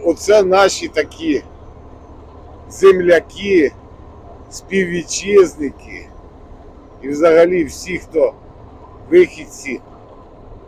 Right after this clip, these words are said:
з Радянського Союзу, роблять ось таку діч.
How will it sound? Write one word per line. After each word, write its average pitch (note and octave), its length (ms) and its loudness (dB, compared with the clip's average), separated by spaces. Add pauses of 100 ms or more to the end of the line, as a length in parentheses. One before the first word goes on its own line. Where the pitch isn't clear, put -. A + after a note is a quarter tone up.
(160)
з B2 140 -10
Радянського D3 640 -2
Союзу, E3 580 -14 (560)
роблять F3 420 0 (120)
ось C#3+ 160 -8
таку E3 500 -2 (1700)
діч. D#3 480 -10